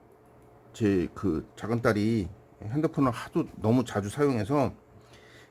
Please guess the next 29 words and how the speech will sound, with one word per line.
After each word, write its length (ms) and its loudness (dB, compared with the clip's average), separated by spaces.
보조 300 2
책상 420 4
위에다, 240 4
책상 300 -4
위에다 140 2
이걸 200 2
하나 200 -2
놓고 280 -2
그냥, 240 0
사실은 460 0
뭐 240 2
책상 360 -2
위에 120 2
뭐 520 -2
충전기도 440 0
있지만 680 -2
굳이 480 -4
<laughs> 680 -4
재미삼아, 640 6
제가 260 -6
재미삼아 460 -4
딸내미 320 0
살짝 500 -2
기쁘게 340 0
해주려고 460 2
재미삼아 460 2
하나 120 2
만든 320 -2
건데, 380 2